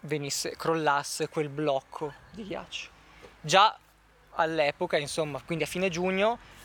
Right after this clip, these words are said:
la situazione, quando siamo a-, a-, saliti, arrivati sul, eh, sulla cima del ghiacciaio,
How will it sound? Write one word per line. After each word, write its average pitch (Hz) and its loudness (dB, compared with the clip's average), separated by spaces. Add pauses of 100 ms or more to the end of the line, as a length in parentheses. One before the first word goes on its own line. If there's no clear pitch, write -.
la 160 0
situazione, 180 0
quando 160 0
siamo 156 -4
a-, 156 2
a-, 165 -2
saliti, 160 -4
arrivati 160 -2
sul, 160 -12
eh, 160 -6
sulla 160 -2
cima 185 2
del 165 -2
ghiacciaio, 190 2